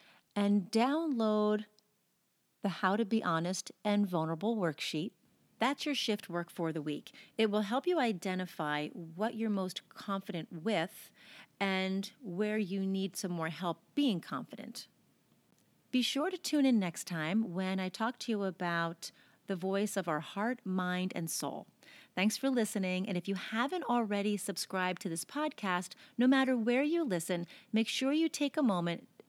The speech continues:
to subscribe so that you don't miss another episode. And remember, it's not about being perfect. It's about being purposeful and intentional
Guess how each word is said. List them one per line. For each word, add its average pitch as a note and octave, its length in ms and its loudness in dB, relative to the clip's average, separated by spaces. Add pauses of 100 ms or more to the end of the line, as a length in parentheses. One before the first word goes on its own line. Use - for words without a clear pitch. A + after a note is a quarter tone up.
(220)
to - 160 -2
subscribe E3 540 -2
so G3 240 0
that F#3 240 0
you G3+ 80 4
don't F#3+ 160 2
miss F3+ 180 -2
another D#3+ 240 -2
episode. - 540 -6 (280)
And B3+ 160 6
remember, A3 560 6 (300)
it's B3+ 220 2
not B3+ 260 6
about C4 380 0
being G#3 240 4
perfect. - 600 -10 (260)
It's A3+ 160 0
about G3+ 340 0
being G3 240 2
purposeful B3+ 840 -2 (120)
and G#3+ 160 2
intentional G#3 800 -2